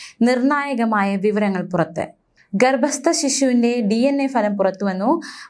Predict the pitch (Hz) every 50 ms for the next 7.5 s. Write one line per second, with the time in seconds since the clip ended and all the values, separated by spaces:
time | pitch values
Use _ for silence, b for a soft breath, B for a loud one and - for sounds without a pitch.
0 | _ 233 220 208 220 - - 240 240 240 240 247 247 247 247 220 208 214 208 202
1 | 196 208 202 226 226 226 214 208 208 - 202 196 190 190 220 269 311 311 285 247
2 | 226 214 202 226 220 - - 220 214 202 202 B B B B B B B B B
3 | - - 185 185 - - - - - - 214 202 196 208 214 196 196 202 196 190
4 | 226 226 233 226 214 208 196 214 269 269 277 214 214 - 247 240 233 269 262 254
5 | 262 262 262 247 233 226 226 226 226 196 190 202 208 214 196 185 190 196 196 190
6 | 185 175 180 180 175 175 185 180 190 180 170 170 - 180 190 - 190 175 170 170
7 | 170 185 180 180 175 196 233 302 339